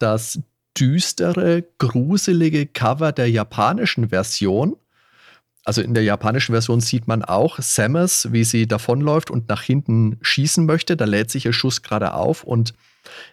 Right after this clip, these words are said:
dann siehst du dann auch Ridley und Kraid im Hintergrund. Das ist alles düster und gruselig und unheimlich. Und für den westlichen Markt hat man das viel, viel comichafter gemacht. Man hat die Farben aufgehellt. Du siehst Ridley auch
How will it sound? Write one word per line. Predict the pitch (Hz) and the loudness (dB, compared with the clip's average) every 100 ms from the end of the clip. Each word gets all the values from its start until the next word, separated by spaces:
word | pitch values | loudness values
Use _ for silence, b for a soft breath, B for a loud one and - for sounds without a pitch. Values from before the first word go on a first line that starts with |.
| B | B
dann | - 117 | -2 0
siehst | 123 117 | 0 -2
du | 131 | 0
dann | 113 | 0
auch | 110 107 117 | 2 0 2
Ridley | 113 123 143 135 | 2 2 2 2
und | 110 | 0
Kraid | 113 113 107 131 | 0 2 2 2
im | 120 | 4
Hintergrund. | 117 123 123 117 123 123 | 4 4 0 0 -2 0
Das | 110 | 0
ist | - | -2
alles | 113 113 113 - | -2 -2 -2 -2
düster | 117 123 120 127 117 | 0 0 0 0 0
und | 110 | 0
gruselig | 113 107 120 131 123 117 | -2 -2 0 0 0 0
und | - | -4
unheimlich. | 131 139 117 117 113 117 | 0 0 2 0 0 -2
Und | 127 117 | -4 -4
für | - 117 120 117 113 B B | 0 2 4 0 -4 B B
den | 101 101 | 0 2
westlichen | 98 247 - 98 98 101 | 2 0 -2 -2 -2 0
Markt | 95 90 170 - B B | 0 0 -2 -6 B B
hat | - 117 | -4 -2
man | 127 120 | 0 0
das | 120 | -2
viel, | - 123 127 | 0 0 0
viel | 131 120 | 0 0
comichafter | - 120 147 147 - 87 - - | 0 0 0 -2 -2 -4 -2 -6
gemacht. | 87 87 85 85 | -2 0 -2 -2
Man | 107 | -2
hat | 107 110 | -2 -2
die | |
Farben | 110 - 107 143 180 180 | -4 2 2 2 0 -4
aufgehellt. | - 135 143 - 135 131 123 131 B B B | 0 -2 -2 -2 0 2 2 0 B B B
Du | 120 | -2
siehst | 117 151 165 - | 0 2 0 0
Ridley | 131 - 127 | -2 0 0
auch | - 117 165 | 0 0 -2